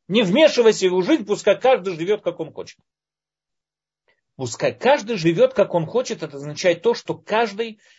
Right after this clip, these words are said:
живет в своем маленьком круге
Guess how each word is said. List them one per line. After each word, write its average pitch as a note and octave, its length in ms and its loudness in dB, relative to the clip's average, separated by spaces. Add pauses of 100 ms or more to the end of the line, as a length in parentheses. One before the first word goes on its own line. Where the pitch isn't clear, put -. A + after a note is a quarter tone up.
(100)
живет F3 640 2 (180)
в - 80 -20
своем G3+ 880 2 (220)
маленьком F3+ 840 -2
круге G3 680 -4